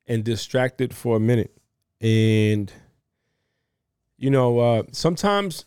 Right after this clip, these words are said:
we, we go, I don't know if anybody else deals with this, but I know I, I sometimes get this block and I can't get my thoughts out. And anyways, had to go through some stuff before I had to figure out where I wanted to be and talk about. But, um,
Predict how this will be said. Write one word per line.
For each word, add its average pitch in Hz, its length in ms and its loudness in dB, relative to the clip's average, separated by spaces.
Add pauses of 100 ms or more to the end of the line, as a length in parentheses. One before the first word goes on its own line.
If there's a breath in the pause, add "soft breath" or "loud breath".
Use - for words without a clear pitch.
(120)
we, 175 280 -4
we 160 180 -6
go, 151 240 0
I 143 100 -2
don't 180 140 2
know 165 200 4
if 127 120 2
anybody 135 420 4
else 123 160 2
deals 120 240 0
with 113 140 -8
this, 113 140 -2
but 107 140 0
I 135 100 2
know 131 140 2
I, 123 300 0
I 117 40 0
sometimes 120 420 -2
get 117 140 -4
this 95 120 -2
block 113 420 0
and 107 120 -4
I 95 60 -4
can't 120 340 -4
get 113 180 -2
my 104 140 -6
thoughts 117 360 -2
out. 104 240 -2
And 95 280 -8 (840)
anyways, 113 560 0 (800)
had 127 160 0
to 127 80 0
go 131 160 2
through 127 100 -6
some - 140 -8
stuff 127 360 0
before 113 280 -2
I 117 60 2
had 107 100 -2
to 107 80 -8
figure 117 260 -2
out 107 140 0
where 107 100 2
I 107 40 2
wanted 107 240 -2
to - 40 -8
be 107 220 -2
and 98 100 -6
talk 107 240 -4
about. 95 300 -8
But, 135 320 -2 (580 soft breath)
um, 127 500 0